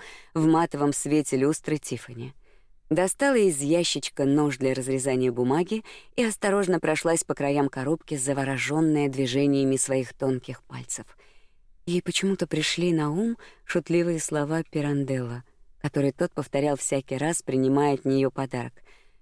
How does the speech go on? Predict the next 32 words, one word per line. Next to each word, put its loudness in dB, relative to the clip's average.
«Я -2
словно 0
Прометей, 0
который, -2
чтобы 0
не 2
впасть -4
в -4
немилость, 2
не 2
должен 2
брать 0
даров 0
от -2
прекрасной -2
богини. -6
Ну 2
как -4
же 4
я, 2
простой -2
смертный, 2
могу 2
не 2
принять 0
его 6
из 2
ваших -2
рук, -2
моя 4
дорогая 0
сеньора?» -6